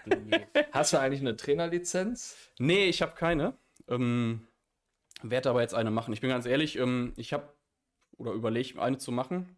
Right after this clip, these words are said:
Speaker 3: Äh, wollt mir jetzt erstmal angucken als, äh, Trainer Neuling, ob das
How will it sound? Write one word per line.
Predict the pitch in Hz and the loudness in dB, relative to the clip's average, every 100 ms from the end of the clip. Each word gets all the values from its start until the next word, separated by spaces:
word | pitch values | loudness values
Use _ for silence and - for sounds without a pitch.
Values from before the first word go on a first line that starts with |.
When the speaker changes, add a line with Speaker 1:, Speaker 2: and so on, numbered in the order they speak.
| _ _ _ | _ _ _
Speaker 3:
Äh, | 110 | -6
wollt | 117 120 | -4 0
mir | 123 | -2
jetzt | - | 0
erstmal | 113 113 104 | -2 0 -2
angucken | 120 131 143 131 | -2 -4 -4 -2
als, | 120 117 - | -2 -4 -6
äh, | 113 113 | -4 -4
Trainer | 110 - 123 120 | -8 -4 0 2
Neuling, | 117 120 127 123 - | 2 2 0 -2 -6
ob | - | -6
das | 120 | -6